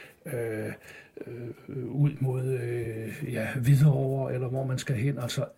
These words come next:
jeg synes jo, det er pragtfuldt. Det må jeg da sige. Og, og så synes jeg også, at man bliver altid overrasket, når man er i en storby. En af dem, som skriver så godt om det, det er Peter Olesen, vores gamle, øh, øh,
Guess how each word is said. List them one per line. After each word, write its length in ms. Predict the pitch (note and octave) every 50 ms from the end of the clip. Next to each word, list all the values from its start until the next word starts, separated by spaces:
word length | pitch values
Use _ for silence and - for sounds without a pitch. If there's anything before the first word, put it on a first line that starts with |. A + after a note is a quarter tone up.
| - - - -
jeg 100 | - -
synes 200 | - B2 - -
jo, 60 | A#2+
det 120 | - -
er 40 | -
pragtfuldt. 560 | - - - - - - - C#3 C#3 C#3+ - - -
Det 80 | C3+
må 80 | C3+ B2
jeg 100 | A2+ A2
da 60 | A2
sige. 280 | - - A#2+ A2+ A#2+ - - - - - - - - _ _
Og, 300 | - - C3 - - -
og 120 | D3 -
så 120 | - - D3+
synes 220 | - C#3+ - -
jeg 80 | G#2+ G2
også, 200 | G2 - - A#2
at 280 | G2+ - - - - - _ _ - _ _ _ _ _ _ _ _ _ _ _ _ _ _ -
man 160 | D3 D3+ D3
bliver 140 | E3 D3+ D3+ -
altid 300 | A3 A#3 - - F#3 - -
overrasket, 440 | D#3+ F3 F#3+ E3+ C#3 B2 - C3+
når 60 | B2+ A#2+
man 120 | B2+ B2+
er 40 | C#3
i 60 | C3+
en 80 | C3 C3
storby. 440 | - - B2+ B2+ B2+ - B2 - -
En 100 | G3+ A3
af 60 | G3
dem, 120 | D#3+ E3+ E3+
som 240 | - D3+ B2+ - - - _ _ - _ _ _ _ _ _ _ _ -
skriver 240 | - - F#3 E3+ C#3+
så 120 | - C#3+
godt 180 | - D3 D3 D3+
om 120 | C#3 C3
det, 120 | C3+ B2+
det 60 | C#3+ D3+
er 40 |
Peter 280 | D3+ - D#3 D3 - D3+
Olesen, 480 | D#3+ E3 E3+ E3 D3+ - - C3+ A#2+ B2
vores 220 | - - - -
gamle, 420 | - B2 B2 B2+ C3 C3+ A#2+ A#2 - - - -
øh, 400 | D3 B2+ B2 A#2+ A#2+ A#2+ A#2+ - - - - - - - - - - - - _ _ _ - - - - - - - -
øh, 240 | - A#2+ B2 A#2+